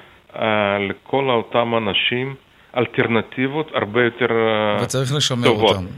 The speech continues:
Speaker 2: כן, זה ברור.
Speaker 1: הרבה יותר טובות. והיתרון היחידי שיש להם אולי בפנסיות. כי בשכר,
Speaker 2: אוקיי.
Speaker 1: כל ה-, כל מה שמציע שוק פרטי זה הרבה יותר אטרקטיבי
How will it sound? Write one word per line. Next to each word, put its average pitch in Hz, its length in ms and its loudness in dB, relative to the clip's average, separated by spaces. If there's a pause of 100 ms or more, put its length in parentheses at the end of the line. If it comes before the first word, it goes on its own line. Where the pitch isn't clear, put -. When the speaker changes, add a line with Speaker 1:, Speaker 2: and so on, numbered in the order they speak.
(160)
Speaker 2:
כן, 277 220 -2
זה 220 140 -4
ברור. 151 360 2
Speaker 1:
הרבה 135 60 6
יותר 135 260 0 (100)
טובות. 117 380 2
והיתרון 127 580 4
היחידי 139 380 -2
שיש 135 340 0
להם 139 120 -2
אולי 117 200 0
בפנסיות. 104 680 -4 (360)
כי 90 100 -16 (160)
בשכר, 135 500 0 (560)
Speaker 2:
אוקיי. 95 360 -8 (160)
Speaker 1:
כל 139 200 4
ה-, 131 320 2
כל 139 180 0
מה 131 160 0
שמציע 117 460 0 (180)
שוק 131 160 -8
פרטי 123 380 -4 (100)
זה 110 80 0
הרבה 101 280 -2
יותר 117 300 0
אטרקטיבי 113 640 -6